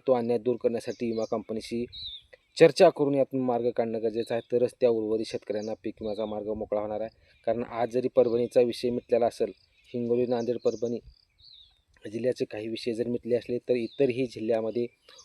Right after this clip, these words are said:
खूप प्रॉब्लेम्स आहेत, खूप, अ, अं, जणांचा पीक विमा आलेला नाही, त्यामुळे ते प्रत्येकजण पीक विम्याची वाट पाहत आहेत. परंतु मित्रांनो, मला खात्री आहे, कारण आता एका जिल्ह्यामध्ये हा प्रॉब्लेम सॉल्व्ह झाला आहे, नंतर इतर जिल्ह्यातील शेतकरी शांत बसणार नाही, तर तिथले,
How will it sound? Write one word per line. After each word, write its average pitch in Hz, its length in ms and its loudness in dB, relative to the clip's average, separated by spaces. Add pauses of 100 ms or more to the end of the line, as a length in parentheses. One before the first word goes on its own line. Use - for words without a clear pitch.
(240)
खूप 139 260 0
प्रॉब्लेम्स 117 480 4
आहेत, 117 120 -2 (140)
खूप, 127 280 -6 (680)
अ, 120 40 0 (800)
अं, 104 300 -10 (200)
जणांचा 123 300 2 (100)
पीक 123 200 0
विमा 117 280 -2
आलेला 120 180 2
नाही, 120 240 -2 (160)
त्यामुळे 110 320 -4
ते 131 140 -2
प्रत्येकजण 135 480 0
पीक 131 240 -4
विम्याची 120 380 -2 (140)
वाट 110 240 0 (100)
पाहत 107 220 -2
आहेत. 107 120 0 (360)
परंतु 120 260 -4
मित्रांनो, 127 320 2
मला 123 200 2
खात्री 131 300 2
आहे, 127 100 8
कारण - 480 0
आता 123 160 0
एका 123 320 4
जिल्ह्यामध्ये 123 720 2
हा - 160 -2
प्रॉब्लेम 123 360 2
सॉल्व्ह 120 300 2
झाला 120 140 2
आहे, 123 100 2
नंतर 120 240 -2
इतर 120 240 2
जिल्ह्यातील 117 420 2
शेतकरी 120 380 -2
शांत 117 240 -2
बसणार 117 320 -2
नाही, 113 100 -4
तर 120 220 -2
तिथले, 120 300 -4